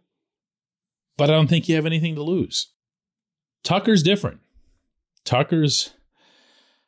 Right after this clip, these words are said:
oh, that's, that's a challenge.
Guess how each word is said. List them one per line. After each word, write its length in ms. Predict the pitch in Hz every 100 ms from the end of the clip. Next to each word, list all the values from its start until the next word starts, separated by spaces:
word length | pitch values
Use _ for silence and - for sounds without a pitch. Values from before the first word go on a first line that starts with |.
| _
oh, 540 | 143 170 117 - - - -
that's, 560 | 117 165 160 - - - _ _ _ -
that's 260 | 117 143
a 40 | 147
challenge. 680 | - 147 113 67 - -